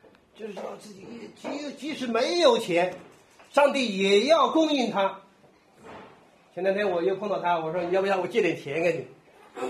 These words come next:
他说：“我，我们又有了一点钱，又有了一二百，就先不借了。”我说：“那好吧，那就，那就先，<laughs> 你既然不愿意借哈，那就不借了。”可是各位，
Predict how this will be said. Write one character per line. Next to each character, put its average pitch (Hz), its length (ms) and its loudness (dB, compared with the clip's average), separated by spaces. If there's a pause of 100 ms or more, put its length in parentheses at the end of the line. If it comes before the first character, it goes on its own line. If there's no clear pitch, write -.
(120)
他 143 80 -8
说 170 160 0
：“我， 151 200 -4 (840)
我 151 100 -6
们 196 320 2 (300)
又 339 160 4
有 185 160 2
了 170 100 4
一 208 60 4
点 156 180 -2
钱， - 160 -16 (380)
又 277 180 2
有 190 120 4
了 156 120 2
一 214 120 0
二 196 120 4
百， 156 220 -2 (400)
就 196 100 -4
先 247 220 2
不 208 100 -4
借 233 200 4
了。” - 120 0 (640)
我 - 240 -10
说 147 80 -6
：“那 185 100 2
好 156 220 -6
吧， - 120 -14 (360)
那 160 100 -4
就， 170 440 0 (400)
那 165 80 -10
就 175 80 -6
先， 202 280 -4 (140)
<laughs> 226 220 -2
你 165 140 -4
既 - 200 -8
然 - 220 0
不 185 100 -6
愿 196 240 0
意 - 20 -10
借 190 220 -2
哈， 131 160 -8 (320)
那 165 100 -12
就 156 140 -6
不 139 120 -14
借 165 200 -2
了。” - 100 -6 (640)
可 208 60 -16
是 240 320 -4 (140)
各 262 120 0
位， 196 280 0